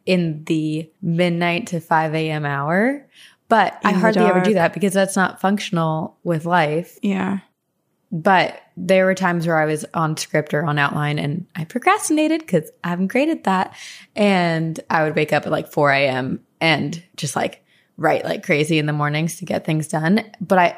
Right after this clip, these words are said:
Speaker 1: loved it. I loved working at that hour.
Speaker 2: Sometimes I feel like you just need to wait until the last second to do things to produce good work,
Speaker 1: <laughs>
Speaker 2: right? Like, that's, procrastination isn't a bad thing.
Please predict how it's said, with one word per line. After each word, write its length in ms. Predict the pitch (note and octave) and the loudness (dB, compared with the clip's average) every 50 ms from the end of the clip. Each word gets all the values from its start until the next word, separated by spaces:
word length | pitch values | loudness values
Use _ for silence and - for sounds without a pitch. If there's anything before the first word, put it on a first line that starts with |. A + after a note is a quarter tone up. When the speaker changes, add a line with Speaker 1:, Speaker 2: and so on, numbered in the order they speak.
| - - | -8 -6
Speaker 1:
loved 540 | G3+ E3 D#3 D#3 D#3+ D#3 D#3+ E3 D#3 D#3 - | -4 -2 0 2 2 2 2 2 0 -2 -6
it. 180 | - - - _ - | -8 -8 -8 _ -2
I 80 | E3 E3+ | 0 0
loved 340 | E3 D#3 D#3+ E3 E3 D#3+ D#3+ | 2 2 2 0 0 0 0
working 340 | D#3 D3+ C#3+ - D3+ C#3 | -2 -2 0 0 -2 -2
at 100 | C#3+ - | -2 -4
that 120 | - - - | -4 -4 -4
hour. 220 | - - - - | -2 -2 0 0
Speaker 2:
Sometimes 720 | G3 B3 B3 B3+ B3+ C#4+ D4 D4 D4 C#4+ C4+ - - - _ _ - | 2 2 2 2 2 0 0 0 0 0 -2 -4 -8 -18 _ _ -4
I 80 | - G#3 | -4 -2
feel 120 | G#3 A#3+ A#3 | 0 0 0
like 120 | A3 G#3 | 0 0
you 100 | G#3+ G#3 | 0 0
just 240 | G3 G#3 F#3+ - - | 0 -2 -2 -2 -2
need 280 | G3+ G3 G3+ G#3 G#3 - | 0 0 2 2 0 0
to 100 | G#3 F3+ | 0 -2
wait 200 | F3 - - - | -2 -4 -4 -6
until 200 | G3+ G3 G#3+ - | -6 -6 -4 -4
the 140 | - G3 | -4 -2
last 280 | F#3+ F#3 - - G3+ - | -2 0 -2 -2 -2 -4
second 280 | - G#3 - G3 G#3 - | -6 -4 -4 -4 -4 -4
to 80 | - F3+ | -4 -4
do 160 | F#3 F3+ F3+ | -4 -4 -4
things 380 | F3+ G3 G3 G3 G3+ G#3+ - - | -4 -4 -4 -4 -4 -4 -4 -2
to 140 | - - F3+ | -2 -2 -2
produce 400 | - - G3 F#3 E3+ F3 - - | 0 -2 -2 -2 -2 -2 -4 -6
good 180 | - - - | -8 -6 -2
work, 220 | - G#3 G3+ - G#3 A#3+ A3+ | -2 -2 0 0 0 0 0
Speaker 1:
<laughs> 100 | G#3 F#3 | 0 0
Speaker 2:
right? 400 | - A#3+ A#3+ A3 A#3+ - A3 - _ _ - | 0 0 0 -2 -2 -4 -6 -8 _ _ -2
Like, 300 | A#3 G#3 G3+ - _ _ - | -2 -2 -2 -4 _ _ 0
that's, 480 | - D#3+ E3 G3 - - - - - _ _ _ _ _ _ _ | 2 2 2 0 -4 -8 -16 -16 -18 _ _ _ _ _ _ _
procrastination 800 | - A3+ G#3+ - - B3+ C4 - D4 D4 A#3+ G#3 A3+ - A3+ G#3+ G3+ | -2 -2 -2 0 0 -2 0 0 0 0 2 2 0 0 0 0 0
isn't 220 | G3+ G3 G3 G3 | 0 0 -2 -2
a 40 | F#3 | -2
bad 440 | F3 F3 D#3+ D3 E3 F#3+ F#3+ E3 - | -2 0 0 2 2 0 0 -2 -6
thing. 340 | F3 D#3 C#3 - - A3 | -6 -6 -6 -6 -6 -8